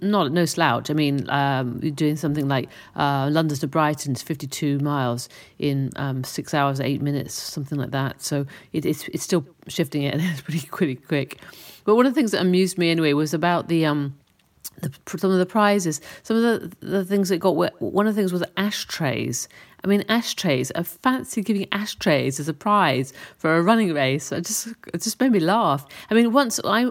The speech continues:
I once ra-, ran the Cranham Boundary Chase, which I won. I think I was about sixteen at the time, and, uh, I just remember, um, the, my sort of dismay about the prize, which is an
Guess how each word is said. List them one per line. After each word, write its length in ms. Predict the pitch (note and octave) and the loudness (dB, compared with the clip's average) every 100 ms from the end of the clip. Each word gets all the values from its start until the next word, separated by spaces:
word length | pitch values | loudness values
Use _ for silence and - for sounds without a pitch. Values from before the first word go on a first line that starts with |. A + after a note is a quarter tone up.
| - | 2
I 100 | A#3 | 2
once 320 | C4 A#3 - | 2 -2 -2
ra-, 400 | A3 G#3+ F3+ D#3 | 2 4 2 2
ran 480 | F3+ E3 D#3 D3 - | 2 2 2 0 -2
the 300 | D3+ D3 C#3+ | 0 0 0
Cranham 540 | - G3 F3 E3+ D#3 D3 | -2 0 2 0 -2 -2
Boundary 540 | D#3+ E3 D#3+ E3 D3 | 0 0 0 -2 -2
Chase, 640 | - - F3+ B2 B2 - | -4 -4 -2 -2 -4 -6
which 200 | C3+ B2+ | -6 -2
I 100 | D3 | -2
won. 400 | D3 D3+ B2+ C3 | 0 0 0 -2
I 80 | C#3 | -4
think 220 | C#3 D3+ | -4 -2
I 20 | |
was 80 | D#3 | 0
about 260 | C#3+ C#3 C3 | 0 -2 -2
sixteen 480 | - C#3+ - D3+ C#3 | -8 -8 -2 -2 -2
at 60 | |
the 80 | C3+ | -6
time, 340 | - C3+ A#2 - - - F#3 | -4 -4 -4 -10 -18 -18 -4
and, 240 | - F#3 F3 | 0 2 2
uh, 40 | |
I 180 | F#3 F3+ | 2 2
just 160 | F#3+ G#3+ | 0 0
remember, 400 | G3+ G3+ F#3 F#3 - _ - | 2 2 0 -2 -12 _ 2
um, 440 | F#3 F3 E3+ D3 | 4 4 2 -2
the, 120 | E3+ F#3 | 0 0
my 240 | - F3+ | 2 0
sort 260 | - E3+ D3 | 2 0 -2
of 80 | - _ | -6 _
dismay 640 | G3 F3+ F#3+ F#3+ F3 C3+ C3+ | -2 0 2 4 4 2 0
about 340 | C3+ D#3+ C#3+ | 0 2 2
the 80 | C3+ | 0
prize, 480 | - F#3 D#3+ B2+ C3+ | -2 2 2 2 -2
which 140 | - | -2
is 180 | E3+ D3 | -2 0
an 120 | E3+ | -2